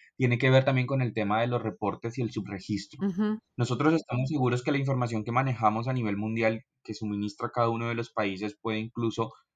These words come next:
Speaker 1: no coincidir con lo que tengan, eh, ciertas or-, organizaciones de la sociedad civil o con lo que pueda co-, eh, recolectar la academia. Esto es un, un, un tema,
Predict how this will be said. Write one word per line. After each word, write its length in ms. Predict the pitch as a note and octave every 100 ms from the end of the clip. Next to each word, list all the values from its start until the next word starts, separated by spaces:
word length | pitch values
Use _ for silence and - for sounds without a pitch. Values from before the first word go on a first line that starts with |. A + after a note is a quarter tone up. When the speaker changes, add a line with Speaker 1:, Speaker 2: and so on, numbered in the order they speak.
| _
Speaker 1:
no 180 | B2 A#2
coincidir 560 | B2 B2 A#2+ A2 G#2+ G#2
con 140 | A2+
lo 100 | A#2
que 80 | G#2+
tengan, 460 | A2 G#2 G#2 G#2+ -
eh, 160 | A2 G#2
ciertas 580 | - G#2+ G#2+ A2 A2 -
or-, 260 | A2+ G#2+ G2+ G#2 -
organizaciones 640 | G#2 G#2+ G2+ F#2+ G2 F#2+
de 80 | G#2+
la 100 | A2
sociedad 380 | G#2 - G2 F#2
civil 460 | - A2 D3+ E3 C#3+
o 60 |
con 140 | C3 G#2+
lo 60 |
que 140 | - _
pueda 360 | G#2 G2 G2 -
co-, 160 | A2+
eh, 360 | G#2+ G2+ G2 F#2+ -
recolectar 460 | G2 A2 F#2+ -
la 80 | G2
academia. 500 | F#2+ G#2 A2 G#2 F2+ - - _ _
Esto 280 | A#2+ A#2+ E3+
es 120 | -
un, 120 | A2+
un, 180 | A#2 G#2+
un 200 | G#2+ G#2
tema, 340 | G#2+ A2 A2